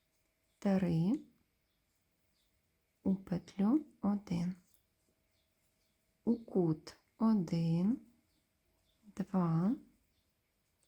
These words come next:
три, чотири, п'ять. У петлю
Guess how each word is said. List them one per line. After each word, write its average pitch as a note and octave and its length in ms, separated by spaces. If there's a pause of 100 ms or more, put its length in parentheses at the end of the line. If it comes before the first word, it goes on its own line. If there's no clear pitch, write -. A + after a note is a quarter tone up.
(140)
три, F3 680 (1120)
чотири, F3 1160 (1300)
п'ять. G#3 640 (1040)
У F#3+ 120
петлю F#3 640